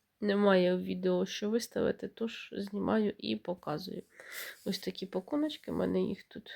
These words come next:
вон там ще є вони. Ось що буде в пакуночку. Небагато, але буде ось такі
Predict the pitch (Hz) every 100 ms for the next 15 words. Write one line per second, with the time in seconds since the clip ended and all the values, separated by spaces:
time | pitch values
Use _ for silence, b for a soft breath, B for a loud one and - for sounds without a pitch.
0 | - - 185 208 - 269 269 - 262 247
1 | 247 233 226 233 233 - _ - _ _
2 | _ _ _ - - B B B B B
3 | B _ - - 190 185 - 180 180 180
4 | - 190 185 320 370 359 - 302 294 B
5 | B B B - 294 359 220 214 226 254
6 | - 330 - B B B B B B 381
7 | 190 175 180 185 - - -